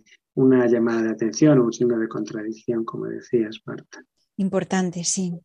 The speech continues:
Speaker 2: Bueno, quizá el principal, el principal peligro de Occidente, pues, sea ver la fertilidad como, como un peligro para la salud personal o social, ¿no?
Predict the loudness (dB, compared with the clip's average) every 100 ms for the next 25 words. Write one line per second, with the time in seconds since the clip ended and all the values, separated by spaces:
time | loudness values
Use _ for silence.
0 | -18 -20 -20 -20 -8 0 2 2 4 6
1 | 6 4 0 2 0 0 -2 0 0 2
2 | -2 -2 2 4 2 0 -4 -2 -4 -6
3 | -8 -8 -6 -6 -6 -6 -6 -4 -2 0
4 | 0 0 0 -2 -4 -8 -6 -4 -4 -4
5 | -6 -4 -4 -4 -2 0 0 0 0 0
6 | 0 -2 -4 -6 -6 -8 -6 -4 -4 -6
7 | -10 -6 -4 -2 -2